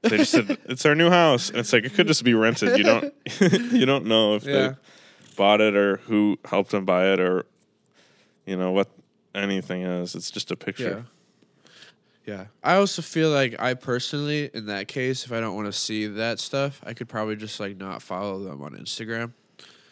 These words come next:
Speaker 1: Yeah.
Speaker 2: But also, it's nice to, like, stay semi-attached to everybody. So it's, like, kinda like a
Speaker 1: Yeah,
Speaker 2: crossroads,
Speaker 1: just to
Speaker 2: I
Speaker 1: know
Speaker 2: guess.
Speaker 1: what's going on.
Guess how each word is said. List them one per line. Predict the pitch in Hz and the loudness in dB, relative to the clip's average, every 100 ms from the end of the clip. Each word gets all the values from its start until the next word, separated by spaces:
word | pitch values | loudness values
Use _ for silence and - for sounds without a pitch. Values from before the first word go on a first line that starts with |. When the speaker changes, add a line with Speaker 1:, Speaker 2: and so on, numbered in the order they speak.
| _ _ _ _ | _ _ _ _
Speaker 1:
Yeah. | - 110 85 78 - _ - | -2 2 2 -2 -18 _ -2
Speaker 2:
But | 143 | 4
also, | 180 220 - 160 151 | 4 4 2 0 2
it's | 147 - | -2 -4
nice | 170 196 - - | -4 -4 -4 -4
to, | 160 143 | -6 -4
like, | 139 127 - - | -4 -4 -8 -12
stay | - - 143 135 | -10 -2 0 0
semi-attached | - 131 131 120 117 135 143 - | -2 -4 -2 -4 -4 -4 -4 -4
to | 87 | -8
everybody. | 80 80 71 50 | -10 -10 -10 -12
So | - - 113 | -14 -12 -10
it's, | 110 110 | -10 -10
like, | 98 - | -10 -12
kinda | - 127 | -14 -12
like | 120 104 | -10 -12
a | |
Speaker 1:
Yeah, | 95 | -14
Speaker 2:
crossroads, | - 98 104 | -8 -6 -6
Speaker 1:
just | 110 76 | -8 -6
to | 101 | -4
Speaker 2:
I | |
Speaker 1:
know | 98 | -2
Speaker 2:
guess. | 95 | -2
Speaker 1:
what's | 92 - | -4 -6
going | 95 98 | -8 -8
on. | 98 | -10